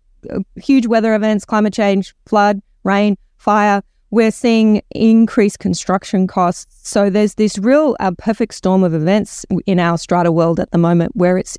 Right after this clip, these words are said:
incredibly expensive to repair and maintain our buildings. And interestingly, in,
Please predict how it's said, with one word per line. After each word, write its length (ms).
incredibly 680
expensive 760
to 600
repair 640
and 220
maintain 680
our 300
buildings. 600
And 340
interestingly, 1080
in, 460